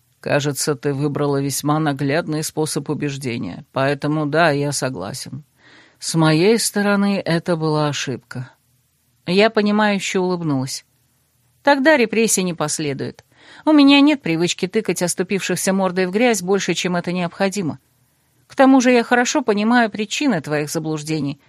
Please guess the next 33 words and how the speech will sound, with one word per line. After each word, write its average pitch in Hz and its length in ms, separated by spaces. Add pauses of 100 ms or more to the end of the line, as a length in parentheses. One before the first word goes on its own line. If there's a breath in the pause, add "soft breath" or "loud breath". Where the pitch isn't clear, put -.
(180 soft breath)
и 208 100
готова 175 480
закрыть 202 400
на 214 100
них 220 160
глаза. 220 400 (680)
При 311 180
условии, 202 460
конечно, 254 580
что - 400
это 262 320
больше 214 460
не 226 100
повторится". 151 720 (1040)
"Не 170 360
повторится", — 135 1000 (880)
твердо 208 440
сказал 190 420
Родан, 214 380
тоже 226 280
позволив 196 500
себе 185 220
легкую 180 440
улыбку. 151 460 (880)
"Теперь, 165 400
когда 160 300
я 160 140
знаю 160 400
тебе 156 260
гораздо 147 480
больше, 151 480
не 147 200
повторится. 131 800